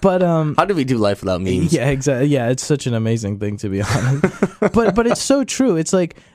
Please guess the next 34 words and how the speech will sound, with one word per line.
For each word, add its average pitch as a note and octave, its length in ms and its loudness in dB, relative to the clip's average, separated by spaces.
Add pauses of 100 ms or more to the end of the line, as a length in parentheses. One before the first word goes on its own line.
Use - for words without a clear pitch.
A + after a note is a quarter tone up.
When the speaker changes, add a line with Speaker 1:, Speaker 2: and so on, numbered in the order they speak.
Speaker 1:
sometimes B3 480 0
we F#3 100 2
completely F3+ 580 2
ignore D#3 360 2
everything D3+ 460 2
around C3 360 2
us A2+ 180 0
and B2 140 -2
say, B2 160 2
like, A#2 220 0
"Okay, A#2+ 240 0
like, A#2 160 0
this B2+ 220 -2
is C3+ 120 0
gonna, A#2+ 420 0
this C3 160 -2
is C#3 80 0
gonna B2+ 180 0
be B2 100 0
perfectly A#2+ 420 -2
fine A#2+ 320 -2
as B2+ 100 2
Speaker 2:
Because, D3 100 6
Speaker 1:
long D3 120 2
as C#3+ 60 6
Speaker 2:
God, B2+ 100 4
Speaker 1:
I A2+ 40 4
Speaker 2:
I A#2+ 40 4
Speaker 1:
ignore A#2+ 140 4
Speaker 2:
want B2+ 160 2
Speaker 1:
it." F2 80 -6
Speaker 2:
it. - 60 -18 (140)
Speaker 1:
Yes. C3+ 440 -2 (320)
Yes, A#2 380 -2